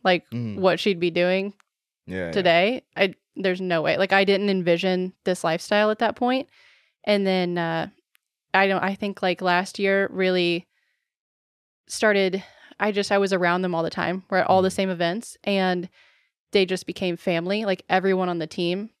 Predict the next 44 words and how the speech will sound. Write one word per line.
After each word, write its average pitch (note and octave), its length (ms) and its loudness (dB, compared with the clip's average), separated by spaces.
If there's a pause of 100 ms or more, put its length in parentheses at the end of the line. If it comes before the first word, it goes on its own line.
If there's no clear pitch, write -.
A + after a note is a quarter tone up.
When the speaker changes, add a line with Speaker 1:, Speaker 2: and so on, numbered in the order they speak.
Speaker 1:
like, F3+ 200 -4
the F#3 80 -6
whole F3 340 0 (500)
thirty F#3 320 2
lot F3 320 0
collection F3+ 460 -2
of G#3+ 160 -2
them. A#3+ 280 0 (400)
Um, F3 520 -2 (580)
I, F#3+ 100 4 (140)
I F#3+ 60 2
don't F#3+ 100 2
know, F#3+ 60 2
I F3+ 80 2
can F#3 160 -2
call F#3 200 2
up F3+ 120 -2
any F#3+ 140 0
of E3 100 -2
them - 240 -4 (160)
and G3 100 -2
ask F3 240 -2
anything, G3 400 -2
and, F#3 160 -4
and F#3 160 0
they're F#3 120 2
willing F#3 240 2
to, F3 240 -4 (260)
to G#3 100 -4
help F#3+ 400 0
and E3 260 -4 (240)
have G3 160 0
a F#3+ 60 -2
good F3+ 120 2
Speaker 2:
Oh, A#2 40 0
yeah. A2 60 0
Speaker 1:
time. F3+ 340 0
And, E3 220 -2 (600)
uh, E3+ 320 0 (420)
yeah, G#3 220 2
slowly G3 320 2
kind G3+ 240 0
of F#3+ 140 2
just, F#3 420 -2